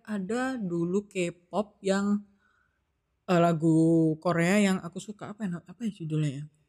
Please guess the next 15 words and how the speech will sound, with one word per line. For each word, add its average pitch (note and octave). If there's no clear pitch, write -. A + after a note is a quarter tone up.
Nah, G3+
nah, G3+
nah. G3+
Nah, B3
nah, A#3+
nah. A#3
Aduh, -
apa -
sih? -
Bukan, F#3
bukan F3+
B F3+
T F3+
S. F3+
Em, F#3